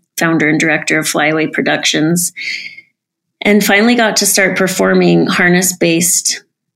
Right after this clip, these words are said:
aerial dance and vertical dance on walls and just different dances with invented apparatus. And from there, I just was hooked. I didn't want to go back to dancing on the ground.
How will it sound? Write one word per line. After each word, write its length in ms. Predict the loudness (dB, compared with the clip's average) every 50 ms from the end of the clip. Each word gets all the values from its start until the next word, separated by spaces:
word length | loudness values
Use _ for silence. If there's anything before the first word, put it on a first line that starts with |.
| -4
aerial 400 | 0 0 2 2 2 2 0 0
dance 560 | -2 0 0 0 0 0 0 0 -2 -2 -4 -4 -8 -14 _ _ _ -4
and 300 | -2 0 0 0 0 0
vertical 340 | 0 0 0 -2 -2 -2 -2
dance 380 | 0 0 0 0 -2 -2 -2
on 340 | -2 0 0 2 2 0 0
walls 540 | 0 0 -2 -2 -2 -2 -2 -2 -2 -2 -2
and 240 | 0 0 0 0 -2 -4 -6 _ -6
just 220 | -4 -4 -2 -2
different 440 | -2 -4 -2 0 0 0 -2 -2 -6 _ -8 -4
dances 520 | -2 -2 -2 -2 -2 -2 -2 -2 -2 -2
with 140 | -4 -2 0
invented 520 | 0 0 0 0 0 0 0 0 0 0
apparatus. 880 | 0 -2 -2 -2 -2 -2 0 0 0 -2 -2 -2 -2 -2 -4 -4 -6 _ _ _ -18 -16 -14 -14 -14 -16 -18 _ _ _ _ _ -4
And 480 | 0 0 2 2 4 2 2 0 0
from 180 | 0 0 2 2
there, 200 | 2 2 2 2
I 160 | 2 2 0
just 380 | 0 0 -2 -2 -2 -4 -6 _ _ -4
was 160 | -4 -2 -2
hooked. 380 | -2 -2 -2 -2 -2 -2 -2
I 80 | -2 0
didn't 160 | 0 0 0
want 140 | 0 0 0
to 40 | 0
go 160 | 0 -2 -2
back 300 | -2 -2 -2 -2 -2 -2
to 300 | -4 -2 0 0 0 0
dancing 420 | 0 0 0 -2 -2 -2 -2 0 0
on 120 | 0 0
the 60 | 0
ground. 520 | 0 0 0 0 0 0 0 0 0 0